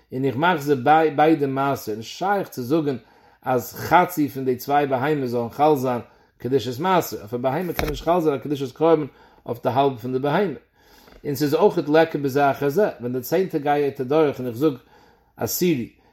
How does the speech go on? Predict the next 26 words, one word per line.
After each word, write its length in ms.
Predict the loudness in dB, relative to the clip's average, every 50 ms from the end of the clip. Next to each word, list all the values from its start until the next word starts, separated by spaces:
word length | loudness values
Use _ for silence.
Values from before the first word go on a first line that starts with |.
| _ _
און 100 | -4 -2
נאך 180 | -2 -2 -2 -2
דעם 80 | -4 2
גייט 280 | 4 4 4 4 2
דורך, 360 | 2 2 2 2 2 2 0
דער 120 | -2 -4 -2
עלפטע, 520 | 2 4 6 6 6 4 0 -4 -6 -6 -6 -6 -8 _ _ _ _ _
ווערט 340 | -2 0 2 2 2 0 0
דער 80 | 0 0
עלפטע, 340 | 0 0 0 -2 -4 -8
איך 80 | -8 -6
קען 160 | -6 -6 -4
נישט 160 | -4 -6 -2
זאגן, 180 | -2 -2 -2 -2
אז 140 | -4 -4 -6
איך 80 | -4
וויל 160 | 2 2 2 2
ביידע 320 | 4 4 4 4 4 2 0
זאלן 260 | 0 0 0 0 -2
זיין 240 | -2 0 0 0 0
מעשר. 400 | -2 -2 -2 -2 -4 -6 -10 -10 -6
איינמאל 340 | -2 -2 0 0 0 0 0
דער 80 | -2 -2
צענטע 360 | 0 0 0 0 0 -4 -4
געווארן 320 | -4 -2 0 0 0 0
מעשר, 420 | -2 -2 -2 -2 -4 -4 -2 -4